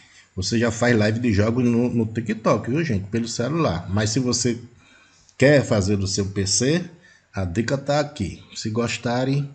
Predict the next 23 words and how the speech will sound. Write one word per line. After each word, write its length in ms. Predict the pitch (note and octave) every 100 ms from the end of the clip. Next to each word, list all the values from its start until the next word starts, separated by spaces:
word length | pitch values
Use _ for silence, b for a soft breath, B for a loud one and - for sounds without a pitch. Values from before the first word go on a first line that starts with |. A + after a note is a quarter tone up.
| - B B B B _
comente 560 | B2 B2 A2 A#2 A#2+ A#2+
e 40 |
se 180 | - C3
inscreva. 500 | C3 - F#2 D#2+ - B B -
Beleza, 400 | G3 G3 B2 A#2
você 140 | G#2+
vai 100 | C3+
precisar 380 | C3 C#3 A#2+ B2
baixar, 540 | A#2 A#2 - G2+ F#2 - -
primeiramente, 840 | C3 G#3+ G#3+ E3+ D3+ A2+ G2+ F#2+ F2+
gente, 400 | - D2+ - - -
este 340 | A#2 C#3 -
programazinho 680 | - G#2 F#2+ F#2+ F2+ E2 F2
aqui, 260 | E2+ - A#2
ó, 80 | F#2+
que 100 | G2
eu 60 |
vou 160 | F2 F#2+
abrir 220 | F2 F#2+
agora. 760 | G2 G2 F2+ F2+ F#2+ C3+ - - b b b b b _ _ _ - _ _
O 160 | G#2+
Space 640 | G#2+ - - A#2 C3+ C3+ C#3+
Desk 760 | G2+ F#2+ G#2 G#2+ - - -